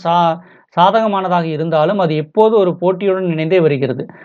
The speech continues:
திறந்த இணையம் அனைத்து வர்த்தக நிறுவனங்களுக்கும் உலக சந்தையில் இயங்கி வழி-, இயங்க வழிவகை செய்கிறது. இன்னைக்கு இணையம் பார்த்தீங்கன்னா அனைத்து நிறுவனங்களையுமே வந்து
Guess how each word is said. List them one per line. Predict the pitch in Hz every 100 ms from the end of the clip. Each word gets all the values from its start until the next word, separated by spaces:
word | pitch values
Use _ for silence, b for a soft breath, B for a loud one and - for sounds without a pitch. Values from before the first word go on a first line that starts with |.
| B B B _
திறந்த | 190 214 240
இணையம் | 226 202 208 208
அனைத்து | 180 214 - 220
வர்த்தக | 185 196 208
நிறுவனங்களுக்கும் | 175 175 175 165 190 190
உலக | 170 208 220
சந்தையில் | 185 165 185
இயங்கி | 175 175 185
வழி-, | 165 165 156 147
இயங்க | 156 180 180 208
வழிவகை | 170 175 175 175
செய்கிறது. | - 139 131 139
இன்னைக்கு | 143 143 151
இணையம் | 185 202 180
பார்த்தீங்கன்னா | 175 151 165 220
அனைத்து | 190 151 202 208 220
நிறுவனங்களையுமே | 190 185 196 185 208 208
வந்து | 180 175 214 311